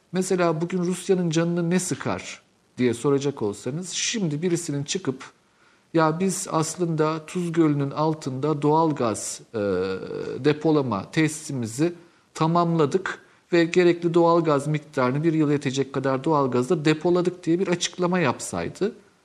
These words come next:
Rusya'nın canı çok sıkılırdı. Ya da efendim, e, Kültür ve Turizm Bakanlığı'nda bir çalışma grubunun son üç aydır çalışıyor olduğu ve Rus, e, gelen işte beş milyon Rus turistin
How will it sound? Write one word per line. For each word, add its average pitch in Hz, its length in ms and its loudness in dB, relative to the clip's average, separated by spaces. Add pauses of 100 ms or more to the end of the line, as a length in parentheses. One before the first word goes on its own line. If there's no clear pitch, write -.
Rusya'nın 127 360 0
canı 139 180 -2
çok - 240 -4
sıkılırdı. 92 520 -4 (880)
Ya 185 140 2
da 214 40 6
efendim, 220 580 2
e, 175 280 0 (120)
Kültür 190 320 -2
ve 220 80 4
Turizm 196 480 0
Bakanlığı'nda 117 840 -2
bir 202 100 0
çalışma 185 520 0
grubunun 151 640 0
son 185 300 0
üç - 160 -6
aydır 160 300 0
çalışıyor 160 600 0
olduğu 101 560 0 (420)
ve 160 80 2
Rus, 196 380 -4
e, 147 360 2
gelen 160 480 2
işte 151 300 -2
beş 170 260 2
milyon 151 320 -2
Rus 160 320 -4
turistin 143 560 -2